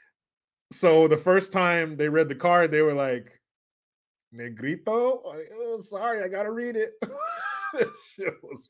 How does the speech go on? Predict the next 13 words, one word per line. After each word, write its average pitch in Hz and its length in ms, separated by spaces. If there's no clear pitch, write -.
funny. 107 360
Oh, 151 420
man. 123 520
D 208 240
M 202 160
W 190 300
twenty-four 202 460
seven 180 340
T 170 140
V. 147 160
What's 147 180
up, 139 160
man? 107 240